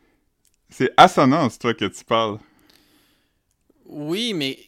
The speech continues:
Speaker 2: quand tu parles de, de qualité de rime, euh,
Speaker 1: Ouais, mais
Speaker 2: les
Speaker 1: moi, je parle juste de
Speaker 2: assonances
Speaker 1: mots qui riment, qui, comme, qui <laughs>
Speaker 2: Ouais, mais ce qui rend ça intéressant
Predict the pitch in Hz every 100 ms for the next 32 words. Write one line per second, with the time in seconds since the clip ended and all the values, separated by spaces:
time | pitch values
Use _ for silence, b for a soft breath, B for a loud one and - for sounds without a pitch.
0 | - 165 175 - 165 175 160 135 120 110
1 | 117 110 101 - 95 95 - 123 123 156
2 | 135 117 104 127 160 160 113 104 _ _
3 | _ _ _ _ _ _ _ - - -
4 | - - 87 - 107 117 110 107 123 139
5 | 139 127 120 156 135 113 117 131 131 98
6 | 95 117 104 98 - - _ 107 90 85
7 | 95 _ - - - - 165 165 160 -
8 | 220 214 214 196 - 247 208 143 151 139
9 | 131 123 - 156 185 175